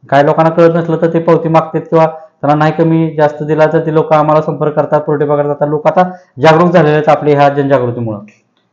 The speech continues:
त्यामुळं माझं सगळ्यांना आव्हान आहे की जर तुम्हाला अशा पद्धतीचं एक किलो, दोन किलो धान्य कमी दिलं जात असेल तर त्याचं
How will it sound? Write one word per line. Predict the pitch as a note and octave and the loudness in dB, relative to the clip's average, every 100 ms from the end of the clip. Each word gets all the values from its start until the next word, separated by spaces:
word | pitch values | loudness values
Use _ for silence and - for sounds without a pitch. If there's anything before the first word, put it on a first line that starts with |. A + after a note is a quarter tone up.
| _ _ _ _ - | _ _ _ _ 0
त्यामुळं | E3 F#3 | 4 6
माझं | F#3+ F#3+ F3 F#3+ F3+ | 6 6 6 6 4
सगळ्यांना | F#3 E3 F3 | 2 2 4
आव्हान | E3+ D#3+ D#3+ | 4 4 4
आहे | C3+ | 0
की | C3 | -2
जर | D3 F#3+ G3+ | 0 2 2
तुम्हाला | F3+ E3 | 2 2
अशा | D#3+ F3 | 2 2
पद्धतीचं | G3 F#3 D3+ D3 C#3+ | 0 -2 -4 -6 -2
एक | D#3 D#3 D#3 | -2 -2 -6
किलो, | D#3+ D#3 | -6 -4
दोन | D3+ C#3+ | -2 -4
किलो | C#3+ C#3 | -4 -4
धान्य | C#3 C3+ | -4 -4
कमी | C#3 D3 | -4 -2
दिलं | E3 D3+ | -2 2
जात | D#3 | 0
असेल | - E3 F3 | 0 -6 -10
तर | - _ _ C3+ | -16 _ _ -10
त्याचं | B2 D3+ E3 E3+ E3+ | -2 0 2 0 -2